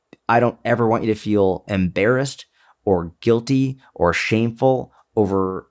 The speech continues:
over doing something. I want you to always feel comfortable telling me. If you go off track for a day or a week or a month, if you miss your workouts, if you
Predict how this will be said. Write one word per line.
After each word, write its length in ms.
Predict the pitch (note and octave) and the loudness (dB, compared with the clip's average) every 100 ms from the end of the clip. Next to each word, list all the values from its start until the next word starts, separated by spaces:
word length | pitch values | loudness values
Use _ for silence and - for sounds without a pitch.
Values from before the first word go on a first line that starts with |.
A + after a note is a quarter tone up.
| - | -8
over 220 | G2+ G2 | -4 -4
doing 260 | F2 A2+ G#2+ | 0 0 0
something. 420 | F#2 D#2 - - - | -2 -6 -8 -12 -2
I 120 | G#2 | 0
want 440 | G2+ F#2 G#2+ A2+ G#2+ | 0 0 -2 -2 -4
you 160 | G2 | -6
to 220 | F#2+ - - - | -6 -10 -12 -2
always 380 | A2 A#2+ C3 - | 0 2 0 -2
feel 140 | G#2+ | -8
comfortable 560 | - G#2+ G#2 F#2+ G2+ F#2+ | -4 -4 -4 -2 -2 -2
telling 360 | - G2+ G2 | 0 0 0
me. 200 | D2+ - - - | -4 -10 -18 -8
If 140 | - G2+ | -6 -4
you 80 | |
go 200 | F#2+ A2+ | -2 0
off 180 | A#2+ A#2+ | 0 0
track 340 | - G#2+ A2+ - | -2 -2 -2 -6
for 160 | F2+ | -6
a 80 | E2+ | -2
day 300 | F#2 G#2+ B2 | 0 2 2
or 160 | - F2+ | 0 -4
a 80 | |
week 260 | F2 A#2+ - | -4 -6 -6
or 80 | E2+ | -6
a 60 | |
month, 320 | F2 A#2 B2+ - - - | 0 2 2 -4 -16 -4
if 160 | F#2 F2 | -2 0
you 80 | |
miss 240 | F2+ A2+ - | 0 0 0
your 100 | G#2+ | 2
workouts, 480 | G#2+ A2 A#2+ B2 G#2 | 2 2 0 0 -2
if 160 | - | -8
you 140 | E2 | -10